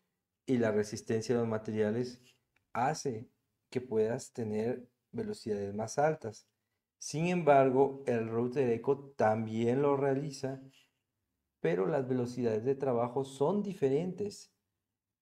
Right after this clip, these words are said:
Así es que cualquiera de las dos lo hace. Por así decirlo, este lo trabajamos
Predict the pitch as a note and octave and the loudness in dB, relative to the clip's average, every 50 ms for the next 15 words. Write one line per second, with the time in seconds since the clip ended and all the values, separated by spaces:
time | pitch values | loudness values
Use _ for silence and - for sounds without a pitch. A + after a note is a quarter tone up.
0 | _ _ _ _ _ _ _ _ _ _ _ _ - - - - - B2+ B2 B2 | _ _ _ _ _ _ _ _ _ _ _ _ -12 -12 -10 -8 -4 0 2 2
1 | B2+ B2 B2+ B2+ - C3+ B2 A2+ G#2+ G#2 - - _ _ _ - B2 A2+ A2+ A2 | 2 0 -2 -2 0 0 2 2 0 0 -2 -6 _ _ _ -4 -2 -2 -2 -2
2 | - C3 B2 B2+ C#3 D3 D#3 D3 C3 A#2+ A2+ A#2 A#2 B2 C3 B2+ C3 A#2 A2 A2 | 0 0 2 2 2 2 2 2 0 0 0 0 0 0 0 -2 -4 -2 0 0
3 | A#2 C#3 D3+ C#3+ - - - _ _ _ _ _ _ _ _ _ _ _ _ _ | 2 2 0 -2 -4 -10 -16 _ _ _ _ _ _ _ _ _ _ _ _ _
4 | _ _ _ _ _ _ _ _ _ _ _ _ _ _ _ _ - B2 B2 A2+ | _ _ _ _ _ _ _ _ _ _ _ _ _ _ _ _ -2 0 0 0
5 | A2 G#2 - - C3+ D3 C3+ C#3+ C3+ C#3 C#3 C#3 C#3+ C#3 C3 - - A#2+ C#3 D#3 | 0 0 -2 0 2 2 2 0 0 -2 -2 -2 0 0 -2 -2 0 0 0 0
6 | D#3+ - - E3+ D#3 C3 C3 B2 A#2 A2 G#2+ A2 - B2 B2 B2+ C3 C3+ C3+ C3 | 0 -4 -6 -4 -4 -4 -2 -2 -4 -4 -4 -4 -4 -4 -4 -2 -2 -4 -4 -6
7 | C3+ - - | -8 -12 -18